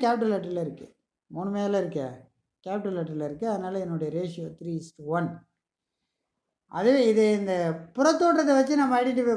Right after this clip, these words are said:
பண்றோம், அந்த ஸ்டெம்முடைய ஹைட் வச்சு. So அதனால தான் இது phenotypic ரேஷியோ three is to one. அதுவே இதுல ஜீனோடைபிக் ரேஷியோ எப்படி ஃபார்ம் ஆகும் அப்படின்னு சொன்னா, இங்க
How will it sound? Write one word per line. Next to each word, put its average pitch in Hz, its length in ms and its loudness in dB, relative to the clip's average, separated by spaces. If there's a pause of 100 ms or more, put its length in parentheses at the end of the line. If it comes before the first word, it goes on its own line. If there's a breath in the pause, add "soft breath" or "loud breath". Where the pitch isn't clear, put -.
பண்றோம், 175 300 -2 (400)
அந்த 175 200 -4
ஸ்டெம்முடைய 220 480 0
ஹைட் 226 300 2
வச்சு. 165 220 -8 (220)
So - 60 -8 (100)
அதனால 214 240 -2 (120)
தான் 233 180 0
இது 185 200 -2
phenotypic 240 600 0
ரேஷியோ 185 280 -8 (120)
three 214 240 0
is - 160 -14
to 190 40 -10 (120)
one. 180 120 0 (1500)
அதுவே 311 280 6 (120)
இதுல 269 180 6 (320)
ஜீனோடைபிக் 294 720 4
ரேஷியோ 233 360 2 (840)
எப்படி 254 200 0 (120)
ஃபார்ம் 220 320 0
ஆகும் 185 260 -2
அப்படின்னு 170 380 -4
சொன்னா, 226 240 0 (1040)
இங்க 180 100 -6